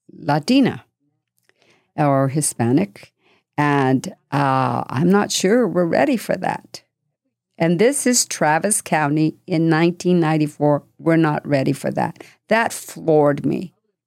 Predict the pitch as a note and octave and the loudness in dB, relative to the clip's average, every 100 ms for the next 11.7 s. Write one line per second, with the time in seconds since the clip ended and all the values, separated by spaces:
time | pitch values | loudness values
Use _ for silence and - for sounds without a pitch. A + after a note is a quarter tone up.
0 | - F3+ D#3 D#3 D#3 F3+ F3+ F3+ E3+ - | -2 0 0 -4 0 2 4 2 -2 -4
1 | D3+ D3 - - - _ _ - _ - | -2 -2 -2 -6 -10 _ _ -20 _ 0
2 | F3 F3 F#3 F3 E3 E3 - F3 D#3 D3 | 0 2 0 0 -2 -2 0 0 0 -2
3 | C#3 D3 D#3 D3+ F#3 G#3 - - E3+ E3 | 2 2 2 2 0 -2 -6 0 2 2
4 | E3 D3 B2 C#3+ - D3+ G#3 G#3+ F3 F3 | 0 -2 -4 -4 -4 0 2 2 2 2
5 | F3 F3 E3 - _ _ _ - D#3+ D#3 | 2 0 -2 -8 _ _ _ -4 0 2
6 | D#3 D#3 F3+ F3 E3+ - F3 E3 E3+ E3+ | 0 0 0 0 -6 -4 -4 0 0 -2
7 | - D#3+ D#3+ E3 F3 _ _ _ _ - | -2 0 2 0 -6 _ _ _ _ -8
8 | - - D3+ C3 D3 - A#3 D#4 - D#3 | -6 -4 -4 -2 -4 0 0 0 -2 -4
9 | D3+ D3 C#3+ E3+ G3 F#3+ G3 E3 E3+ D#3 | -10 0 2 4 2 0 -2 2 0 0
10 | E3 D#3 F#3 C4+ F3+ C#3+ C#3 C3+ D3 D3+ | 0 0 2 4 2 2 2 0 -2 -4
11 | F#3+ F3+ B3 G#3 - - - | -4 0 0 0 -4 -6 -18